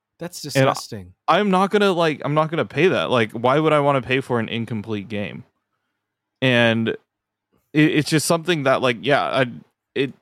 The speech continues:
Speaker 2: that shouldn't be the way. That shouldn't be the, the formula or the pay structure of, like, how you should be treating your audience. 'Cause
Speaker 1: Mm-hmm.
Speaker 2: word gets out of, like, "Hey,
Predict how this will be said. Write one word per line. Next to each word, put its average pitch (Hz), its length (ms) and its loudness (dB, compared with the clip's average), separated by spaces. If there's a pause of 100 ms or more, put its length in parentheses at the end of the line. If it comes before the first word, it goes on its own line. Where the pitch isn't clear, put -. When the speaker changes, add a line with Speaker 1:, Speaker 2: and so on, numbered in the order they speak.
Speaker 2:
that 147 180 2
shouldn't 160 400 0
be 147 120 2
the 135 140 4
way. 110 420 0
That 117 180 -2
shouldn't 143 220 -4
be 147 100 2
the, 117 320 2 (1500)
the 117 460 0
formula 139 720 0
or 117 220 2
the 110 240 -4
pay 131 300 -2
structure 123 520 0
of, 110 160 0
like, 104 220 -2 (200)
how 127 340 0
you 120 140 -2
should 110 200 -8
be 113 120 -4
treating 113 460 -4
your 101 220 -4
audience. 104 520 -4
'Cause 110 320 0 (200)
Speaker 1:
Mm-hmm. 120 400 -12 (180)
Speaker 2:
word 190 260 4
gets - 180 2
out 156 280 2
of, 123 160 -2
like, 110 300 -2 (140)
"Hey, 113 360 -2